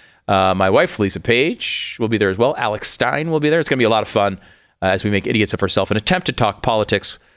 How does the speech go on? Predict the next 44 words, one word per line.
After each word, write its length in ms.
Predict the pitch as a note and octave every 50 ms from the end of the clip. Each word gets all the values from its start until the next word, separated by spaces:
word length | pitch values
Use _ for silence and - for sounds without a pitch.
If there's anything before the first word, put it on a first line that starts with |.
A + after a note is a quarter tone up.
| _ _ _ _
while 440 | - G2 G#2 G#2 G#2 G#2 G#2+ G#2+ G2 - - -
doing 300 | A#2+ C3 C3 B2+ B2 A#2+
a 80 | A2+ G#2+
Power 380 | - - G2+ F#2+ G2 F#2+ F#2+ F#2+
Hour, 240 | F#2 F#2 F#2+ F#2
which 200 | F2 F#2+ F#2 -
you 60 | - G2
may 160 | G2 G2 F#2+
remember 340 | F#2 F#2 F#2 F#2+ F2+ F#2+ F2+
from 220 | - - F2 F2+
your 80 | F2 E2+
college 400 | - - G2 F#2+ G2 F#2+ F2+ -
days. 340 | - F2+ F2+ F2 E2+ - - _ _ _ _ _ _ -
Uh, 200 | F#2+ F#2 F2+ F2+
it's 180 | F#2+ F#2 - - - - A2 - -
idiotic, 540 | C#3+ B2 A2 G#2 F#2+ F#2 F2 F2 - - -
but 240 | G#2 F#2 - - _ -
a 120 | G#2+ G#2
lot 220 | G2+ G#2 G#2 G2
of 80 | G2 G2
a 20 |
fu-, 200 | F#2 - - F#2+ - -
a 80 | A2 G2+
lot 120 | G#2 G2+
of 60 | F#2+
fun. 280 | - - F#2 F#2 F2+ - G#2+
Uh, 140 | G#2 F#2+
you 120 | F#2 F#2 F#2+
can 140 | - G2+ G2
subscribe 420 | - G2 - - - G#2+ G2 G2
at 80 | F#2 F#2
you, 160 | G#2 G#2+ G#2 G2+ - -
um, 280 | A2 F#2+ F#2 F#2 F#2+ F#2 -
you 120 | - A2+
know, 40 | F2+
for 140 | E2+ - G2
free, 320 | - - G2 G2 F#2 F2+ F#2 - _ _ _ _ -
youtube 280 | A#2+ A#2 - A2+ G2+
dot 180 | G2+ F#2+ E2+ -
com 180 | - F#2 F2
slash 320 | F2 - - F2 E2 - -
Stu 280 | - - - B2 A#2
Does 200 | G#2+ G#2 F2+ F2
America 480 | - F2 F2+ E2+ E2 D#2+ - F2+ E2 D#2